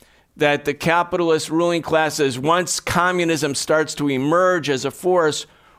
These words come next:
will treat it as a specter that must be destroyed. And in that sense, they're accurate, even though their statement might have been a little bit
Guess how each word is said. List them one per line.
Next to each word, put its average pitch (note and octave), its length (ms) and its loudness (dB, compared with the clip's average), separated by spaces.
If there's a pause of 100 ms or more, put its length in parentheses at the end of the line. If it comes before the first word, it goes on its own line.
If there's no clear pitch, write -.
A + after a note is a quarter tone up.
(100)
will D#3 140 2
treat G#3 380 0
it G3 180 2
as D3 200 0
a C3+ 80 0
specter E3 680 0
that C3 220 -2
must E3+ 360 -2
be D#3 120 0
destroyed. C#3 760 0
And C#3+ 160 0
in C#3+ 180 0
that G3+ 240 0
sense, D3+ 300 -2
they're C3 260 -2
accurate, D3+ 640 -2 (540)
even F3 300 2
though D#3 240 2
their C#3 160 0
statement D3 560 -2
might C#3 220 -2
have B2 120 -4
been C3 140 0
a B2 60 -2
little C3+ 260 0
bit A#2 280 -2